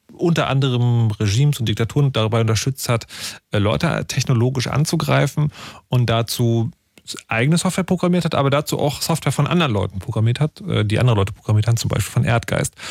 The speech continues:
Und, äh, da so eine Software häufig ins Netz gestellt wird und mit so einer Lizenz, die sagt, „Na ja, im Prinzip dürfen die alle verwenden, wenn ihr diese paar Dinge, hm,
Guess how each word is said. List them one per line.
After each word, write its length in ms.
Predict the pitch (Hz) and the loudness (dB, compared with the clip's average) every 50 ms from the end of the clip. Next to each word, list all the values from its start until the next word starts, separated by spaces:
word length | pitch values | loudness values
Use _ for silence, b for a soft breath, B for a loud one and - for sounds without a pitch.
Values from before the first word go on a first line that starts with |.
| B B B B B B B _ | B B B B B B B _
Und, 400 | _ - 127 127 127 123 117 110 | _ 0 2 2 2 2 0 0
äh, 240 | - 104 113 110 107 | 0 0 0 0 0
da 140 | 98 104 104 | 0 0 -2
so 80 | 101 117 | 0 0
eine 120 | 113 107 | 0 0
Software 520 | - - 147 143 - - 139 135 131 127 | 2 0 0 -2 0 0 0 0 0 0
häufig 420 | 117 131 139 135 - 143 127 - - | 0 0 0 0 0 -2 -2 -2 -4
ins 160 | - 113 - | -6 -4 -2
Netz 180 | - 160 156 - | -2 -2 -2 -2
gestellt 320 | - 170 - - 175 165 | -4 -2 0 0 0 2
wird 160 | 165 156 151 - | 0 -2 -2 0
und 200 | 123 127 110 110 - _ | 0 0 0 -2 -6 _
mit 180 | - 131 120 - | -2 -2 0 2
so 80 | - 127 | 2 0
einer 100 | 120 117 | 0 0
Lizenz, 320 | 117 107 - 139 151 143 | 0 0 0 0 0 0
die 60 | 143 | 0
sagt, 260 | 123 127 123 127 127 - | 0 0 0 -2 -2 -2
„Na 100 | 135 139 | 0 0
ja, 200 | 160 180 185 180 | 2 2 0 0
im 100 | 170 165 | 0 -2
Prinzip 320 | 147 - 151 - - 170 165 | 0 -2 -4 -2 -4 -4 0
dürfen 240 | - 165 156 - | 0 0 0 2
die 60 | 151 123 | 0 2
alle 140 | 123 139 | 2 2
verwenden, 360 | 131 - 123 147 180 196 190 160 | 2 2 0 0 0 0 0 0
wenn 80 | 147 | 0
ihr 60 | 139 | 0
diese 180 | 127 127 120 123 | 0 0 -2 -2
paar 180 | - - 127 127 | -2 0 0 2
Dinge, 460 | 123 131 156 175 175 170 165 - - - _ _ | 2 2 2 2 2 2 0 -2 -6 -12 _ _
hm, 380 | 147 139 139 139 139 135 139 | 0 2 4 4 4 2 2